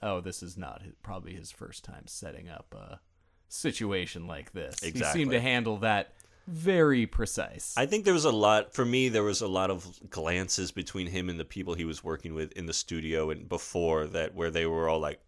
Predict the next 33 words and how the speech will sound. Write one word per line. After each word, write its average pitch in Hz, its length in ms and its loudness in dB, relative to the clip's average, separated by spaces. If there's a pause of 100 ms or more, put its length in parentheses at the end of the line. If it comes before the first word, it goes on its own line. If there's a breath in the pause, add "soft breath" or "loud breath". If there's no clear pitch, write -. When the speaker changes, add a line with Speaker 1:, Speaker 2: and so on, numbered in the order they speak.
Speaker 2:
"This 87 180 0
is 92 140 -4
the 98 80 0
one 95 200 -2
you 92 100 -2
got 95 220 0
for 98 120 -6
this 95 180 0
time." 69 480 -12
Speaker 1:
Yeah. 123 320 4
Speaker 2:
Like, 87 240 -8
Speaker 1:
There 143 120 6
Speaker 2:
I, 160 40 8
Speaker 1:
was, 139 200 4
Speaker 2:
I 98 100 4
saw 101 240 4
a - 20 6
lot 90 160 2
of 151 60 2
Speaker 1:
you 165 80 6
Speaker 2:
that 165 60 6
Speaker 1:
really 196 220 10
did 160 100 6 (100)
Speaker 2:
happening. - 80 -2
Speaker 1:
see 151 160 4
a 135 40 6
growing 131 460 6
amount 117 400 2
of, 101 160 -4
like, 98 400 -2 (540)
and 131 320 0
of 120 100 -2
course, - 420 2